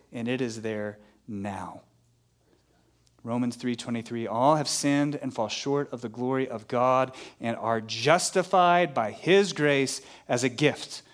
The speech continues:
through the redemption that is in Christ Jesus." God put him forward as a propitiation, as an atoning sacrifice, one who died as a substitute to make things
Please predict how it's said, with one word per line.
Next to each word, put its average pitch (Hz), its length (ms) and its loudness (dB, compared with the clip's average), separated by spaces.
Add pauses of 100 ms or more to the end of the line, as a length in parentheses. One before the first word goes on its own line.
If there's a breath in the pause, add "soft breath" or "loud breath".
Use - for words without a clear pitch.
(180 soft breath)
through 156 360 4
the 160 100 4
redemption 135 440 0
that 117 180 -2
is 120 160 -4
in 117 300 -4 (180 loud breath)
Christ - 460 -4 (240 soft breath)
Jesus." 104 400 -6
God 151 220 4
put 165 160 2
him 147 120 0
forward 151 360 4
as 147 240 4
a 147 100 4
propitiation, 156 1000 4
as 127 100 2
an 147 160 4 (220 loud breath)
atoning 208 840 4 (160 loud breath)
sacrifice, 180 840 4
one 190 280 4
who 190 160 4
died 185 560 4 (180 loud breath)
as 160 180 6
a 165 60 4
substitute 175 760 2
to 156 120 2
make 180 480 4 (160 loud breath)
things 190 500 2